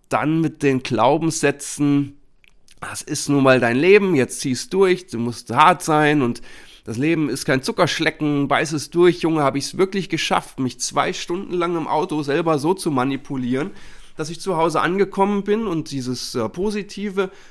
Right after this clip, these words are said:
Gefühl, welches ich aus dem Urlaub mitgebracht hatte, wegzudrücken und, ähm, dieses negative Gefühl ebenfalls wegzudrücken und zu sagen, „Das ist jetzt mein Leben“ und bam. Im Nachhinein kann ich dazu sagen,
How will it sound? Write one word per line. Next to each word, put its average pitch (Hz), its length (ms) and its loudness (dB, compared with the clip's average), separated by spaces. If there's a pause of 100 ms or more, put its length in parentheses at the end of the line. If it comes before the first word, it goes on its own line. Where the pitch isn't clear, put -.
(120)
Gefühl, 190 500 -4
welches 143 380 -2
ich 131 220 -8
aus 123 140 -4
dem 135 200 -4
Urlaub 185 320 0
mitgebracht 127 640 -4
hatte, 110 260 -4
wegzudrücken 151 800 -4
und, 123 240 -2
ähm, 117 280 -4
dieses 113 340 -8
negative 147 580 -2
Gefühl 135 460 -4
ebenfalls 147 580 -6
wegzudrücken 170 720 -6 (520)
und 131 180 -8
zu 147 80 -6
sagen, 143 320 2
„Das 131 140 -6
ist 135 100 -10
jetzt 135 220 -6
mein 127 160 0
Leben“ 170 400 0
und 135 440 -6
bam. 90 380 -8 (640)
Im 113 100 -8
Nachhinein 180 540 0
kann 160 200 -2
ich - 300 -8
dazu 151 360 -4
sagen, 147 320 2